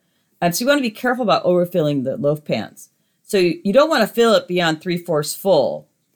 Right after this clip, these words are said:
because once you put it in the oven, it's really gonna spring up much more so than, like, the grandma's white loaves. And what happened, I mean, that's happened to us. So actually, we make two pound braids of challah at the bakery, but we make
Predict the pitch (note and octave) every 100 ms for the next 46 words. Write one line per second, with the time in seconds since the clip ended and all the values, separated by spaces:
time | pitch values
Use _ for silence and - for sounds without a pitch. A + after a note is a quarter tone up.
0 | _ _ _ _ F3+ F#3 D#3+ F#3+ A#3 A#3
1 | C#4 G#3 F3+ F3+ G3 F3 D3+ - F3 F3
2 | F#3 G3 F3+ E3 D#3 - F3 E3 - F#3
3 | - G#3 F#3 F3+ E3+ D#3+ D3 C#3+ C3 C3+
4 | D3 C3+ C3 B2+ B2 B2+ C3 C#3+ C#3+ C#3
5 | C#3 - _ _ _ _ _ _ _ -
6 | F#3+ F3+ F#3 A#3+ B3+ B3+ A#3 - _ F#3+
7 | G#3+ A3+ A3 G3+ E3 B2+ C#3 - D#3+ C#3+
8 | _ _ _ _ _ E3+ F#3+ G#3 G3+ C#4
9 | C#4 - - A3 G#3 E3 D3 C3+ C#3 D3+
10 | F#3+ G#3+ A3+ - A3+ B3+ B3 B3+ B3+ C4
11 | D4 D#4 _ _ _ F#3 G3 G3 A3+ C4